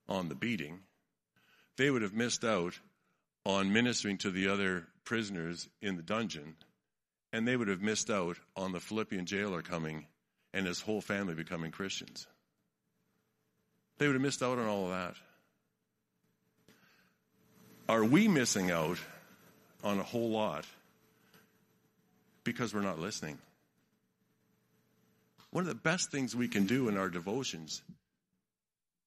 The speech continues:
is to shut up, to just listen. Really, what do, what do we know? We think we need to tell God,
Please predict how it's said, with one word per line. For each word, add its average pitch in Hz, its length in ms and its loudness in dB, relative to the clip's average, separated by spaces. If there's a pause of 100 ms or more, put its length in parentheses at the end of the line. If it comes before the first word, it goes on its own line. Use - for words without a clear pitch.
is 117 120 -8
to 117 100 -10
shut 139 300 -4
up, 139 200 -8 (2000)
to 151 80 -2
just 151 220 -4
listen. 165 380 -4 (640)
Really, 170 320 2
what 170 320 2
do, 151 80 4 (120)
what 175 220 0
do 151 80 -2
we 143 180 -6
know? 135 280 -4 (1600)
We 185 200 0
think 143 420 -2 (1500)
we 127 140 -2
need 123 200 0
to 107 60 -6
tell 117 320 -2
God, 95 480 -2